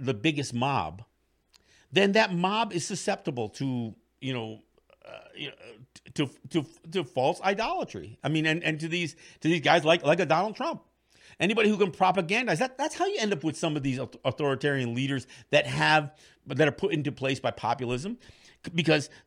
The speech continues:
democracy promotes populism. And look, when we can talk about trying to make sure that, that the minority is not oppressed by the ma-,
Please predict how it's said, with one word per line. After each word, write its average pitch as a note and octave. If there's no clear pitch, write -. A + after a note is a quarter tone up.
democracy B2+
promotes C4
populism. E2
And G#3+
look, A3+
when F#3
we C4+
can C4+
talk A#3
about D3+
trying F3+
to E3
make D#3
sure E3
that, B2+
that B2
the A#2+
minority C3
is A2
not B2+
oppressed C3+
by B2
the A2+
ma-, A2+